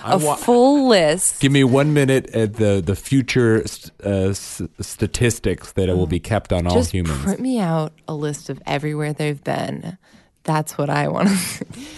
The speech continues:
Speaker 2: Um,
Speaker 1: All right, you go, Miss Quality.
Speaker 2: Well, it's, it's hard because I can't assume that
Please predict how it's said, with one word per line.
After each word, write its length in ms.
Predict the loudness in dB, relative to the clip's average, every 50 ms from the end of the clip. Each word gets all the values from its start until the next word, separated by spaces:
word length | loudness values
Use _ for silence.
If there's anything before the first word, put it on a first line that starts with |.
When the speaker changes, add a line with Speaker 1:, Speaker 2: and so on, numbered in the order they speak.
| -8 -4 -2 0 0 0 0 0 2
Speaker 2:
Um, 680 | 4 4 6 6 4 4 2 2 0 -2 -2 -4 -6 -8 -14 -20 _ _ -20 -20 _ _ _ _ _ -20 -20 _ _ -20 -20 -20 -20 -20 -20 _ -6
Speaker 1:
All 80 | -2 0
right, 160 | 0 0 0
you 240 | 2 2 2 2 2
go, 460 | 4 4 4 2 2 0 -2 -4 -8 _ -2
Miss 200 | -2 -2 -2 -2
Quality. 840 | -4 -2 0 2 4 4 4 4 2 2 2 2 2 0 0 -2 -4 _ _ _ _ _ -20 -20 _ _ _ -2
Speaker 2:
Well, 380 | 2 4 4 6 4 2 0 _ _ _ _ _ _ _ _ _ _ -6 -2
it's, 300 | 0 2 2 2 0 -2 _ _ _ _ _ 0
it's 200 | 0 0 0 -2
hard 260 | -4 -2 0 0 2
because 240 | 0 0 0 0 0
I 80 | -2 -2
can't 280 | -2 -2 -4 -4 -2
assume 420 | -4 -4 -6 -4 -2 0 0 2 2
that 200 | 0 0 -2 -6